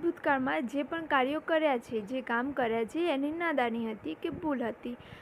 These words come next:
અને પછી એમાં તે સુધારો લાવે છે અને આ વસ્તુ ખરેખર આપણે પણ શીખવા જેવું છે. Next સ્ટેન્જામાં જોઈએ આપણે, "I was a fashioner of a sword." Fashioner એટલે કે maker,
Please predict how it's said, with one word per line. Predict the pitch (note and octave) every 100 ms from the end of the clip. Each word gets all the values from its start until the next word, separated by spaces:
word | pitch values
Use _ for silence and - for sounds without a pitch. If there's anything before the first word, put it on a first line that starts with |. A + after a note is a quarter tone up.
| -
અને | B3 C4+
પછી | C4+ B3 - D#4+ A#3 B3 -
એમાં | A#3+ B3+
તે | B3 F#4+ - - - -
સુધારો | B3+ G#3 B3+ B3
લાવે | A3+ G#3 G#3 G3
છે | - -
અને | - A#3 B3+ - -
આ | C4+
વસ્તુ | C#4 C#4 - D#4
ખરેખર | D#4 A#3+ A#3+ D#4
આપણે | C4 F3+ G#3
પણ | B3+ D4+
શીખવા | D4+ A#3+ A#3+ A#3
જેવું | A3 G#3 G3+
છે. | - A3 A3 - - - - - - - - - - - - - - -
Next | C#4 C#4+ -
સ્ટેન્જામાં | C#4+ C4 C4+ C4+
જોઈએ | B3 A#3 A#3
આપણે, | B3 G#3 C4 G4 G#4 - - - - - D4+ F4+
"I |
was | E4+ C4 B3+ E4
a |
fashioner | E4 C#4 A#3 - E4 - B3
of | A#3+
a |
sword." | A#3 - A3+ F#3+ - - - - - - - -
Fashioner | D#4 E4+ F#4+ F#4+
એટલે | - C4
કે | C#4 G4
maker, | F#4 C4+ B3+ G#3